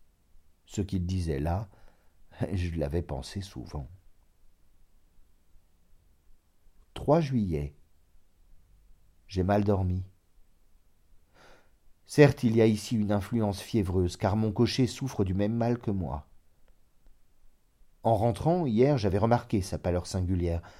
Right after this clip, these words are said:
Je lui demandai, « Qu'est-ce que vous avez, Jean ? » « J'ai que je ne peux plus me reposer, monsieur. Ce sont mes nuits qui mangent mes jours. Depuis le départ de monsieur, cela me tient comme un sort. »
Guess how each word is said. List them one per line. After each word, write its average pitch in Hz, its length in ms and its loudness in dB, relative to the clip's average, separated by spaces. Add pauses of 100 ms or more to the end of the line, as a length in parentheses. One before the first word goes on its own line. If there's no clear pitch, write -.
(220)
Je - 140 -2
lui 110 140 4
demandai, « 117 500 4 (480)
Qu'est-ce - 160 0
que - 80 2
vous 131 180 4
avez, 185 280 8
Jean ? » « 95 260 0 (1200)
J'ai 104 220 0
que 98 60 -2
je 95 100 0
ne 110 120 -2
peux 98 180 -2
plus 120 160 -6
me 120 80 -2
reposer, 101 580 -4
monsieur. 90 420 -6 (540)
Ce - 140 -4
sont 110 200 -4
mes 107 200 2
nuits 113 260 0
qui 104 140 -8
mangent 101 280 -2
mes 95 140 0
jours. 87 500 -6 (920)
Depuis 117 320 2
le 104 80 2
départ 107 400 4
de 98 80 -2
monsieur, 101 360 -4
cela 98 280 0
me 92 100 0
tient 92 300 -2
comme 101 160 -2
un 101 100 0
sort. » 78 560 -8